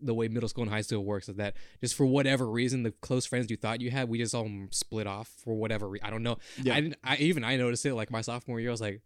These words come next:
Speaker 1: "Wait, what the, what just happened?"
Speaker 2: <laughs> Yeah.
Speaker 1: Wait, I'm not even hanging out with the people I know anymore. <laughs> You know what I mean?
Speaker 2: <laughs> Yeah.
Speaker 1: It's weird, but, I mean, it's cool. It's cool at the same time. And, I mean, the fact that we're still friends right now, and, and I,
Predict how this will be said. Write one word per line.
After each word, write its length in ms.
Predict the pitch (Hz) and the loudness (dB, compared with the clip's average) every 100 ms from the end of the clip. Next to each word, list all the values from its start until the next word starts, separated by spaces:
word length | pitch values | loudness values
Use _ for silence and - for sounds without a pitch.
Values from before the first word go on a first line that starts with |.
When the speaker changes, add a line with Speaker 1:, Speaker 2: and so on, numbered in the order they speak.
| - | -8
Speaker 1:
"Wait, 420 | 110 156 147 110 - | 0 2 2 -2 -8
what 200 | 165 - | -8 -4
the, 120 | 113 | -4
what 140 | 127 180 | -4 -4
just 120 | 151 | -4
happened?" 300 | 156 202 147 | -4 0 4
Speaker 2:
<laughs> 160 | 165 170 | 6 8
Yeah. 400 | 190 202 185 170 | 10 10 8 4
Speaker 1:
Wait, 200 | - 143 | 2 2
I'm 120 | 117 170 | 2 -2
not 140 | 190 | 0
even 160 | 175 165 | 0 -2
hanging 220 | 170 170 | -2 -2
out 80 | 165 | -2
with 140 | 165 | -4
the 60 | - | -4
people 280 | 160 165 151 | -4 -2 -2
I 80 | |
know 200 | 127 175 | -2 0
anymore. 260 | 185 113 113 | 0 0 2
<laughs> 40 | - | 8
You 160 | 202 | 8
know 60 | 151 | 8
what 60 | 139 | 4
I 40 | |
mean? 140 | 175 - | 4 2
Speaker 2:
<laughs> 60 | - | 0
Yeah. 140 | 135 | 2
Speaker 1:
It's 100 | 156 | 4
weird, 440 | 139 196 170 117 101 | 8 10 10 6 4
but, 180 | 120 117 | 2 2
I 40 | 165 | 2
mean, 140 | 202 | 4
it's 100 | 277 | 4
cool. 320 | - 370 214 - | 4 4 4 2
It's 160 | 127 - | -4 -2
cool 120 | 233 | -2
at 40 | 190 | -2
the 60 | |
same 180 | 135 135 | -4 -4
time. 280 | 123 113 95 | -6 -6 -6
And, 220 | 123 117 110 - - | -4 -4 -4 -10 -6
I 60 | 139 | -2
mean, 220 | 156 143 - _ _ - | 2 0 -2 _ _ -6
the 60 | 143 | 0
fact 160 | 190 | 0
that 80 | 165 | 2
we're 80 | 165 | 2
still 220 | - 185 | 4 4
friends 260 | 170 285 214 | 2 0 2
right 100 | 147 | 2
now, 220 | 202 160 | 0 0
and, 160 | 139 117 | 0 -2
and 100 | 127 | -2
I, 140 | 127 | -2